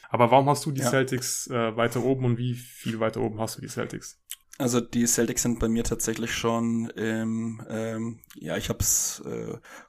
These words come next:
Speaker 2: Homecourt hier genannt,
Speaker 1: Mhm.
Speaker 2: äh, Fringe Contender fast schon. Ähm, liegt bei mir einfach daran, dass das ein Team ist, was kaum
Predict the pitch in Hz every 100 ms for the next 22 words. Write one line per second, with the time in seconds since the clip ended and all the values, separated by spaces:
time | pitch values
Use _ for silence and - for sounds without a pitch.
0 | - - 120 135 - 135 131 135 - -
1 | 139 131 120 123 127 135 120 101 113 117
2 | 117 - - 117 127 143 - - - -
3 | - _ - 127 120 - 123 147 139 131
4 | 139 - - 147 147 - - - - -
5 | - - 127 117 120 120 117 - 110 120
6 | - 117 117 117 120 - 117 - 101 117
7 | 127 127 120 113 - 113 117 - - 127
8 | 135 101 131 - - 110 110 - - -
9 | - 110 117 151 165 160